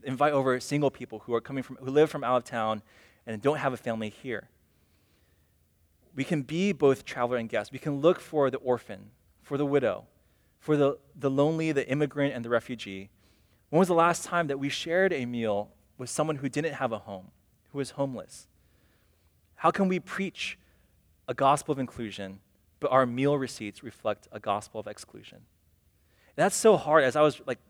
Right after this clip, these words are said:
preparing for this, like, so much conviction of my personal lifestyle and the lack of generosity that's there. And so I think what Luke shows us, like, yeah,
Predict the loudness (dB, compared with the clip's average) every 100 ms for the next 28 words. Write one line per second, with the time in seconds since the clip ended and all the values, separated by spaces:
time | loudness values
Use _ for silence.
0 | _ -10 -6 -2 -2 -2 0 0 2 2
1 | 0 -2 -20 _ _ -10 -6 4 8 10
2 | 10 6 0 -4 0 0 -2 -12 _ _
3 | _ _ -16 -12 -6 -4 -6 -12 -14 _
4 | _ _ _ _ -8 -2 2 2 2 -2
5 | -4 -2 -2 -2 -6 -8 -8 -8 -8 -4
6 | 0 0 -2 -10 -10 -8 -8 -10 -14 -14
7 | -14 -14 -16 _ _ _ _ _ -10 2
8 | 2 2 0 -6 -8 _ _ _ 0 2
9 | 6 4 2 -2 0 2 2 0 -2 -2
10 | -6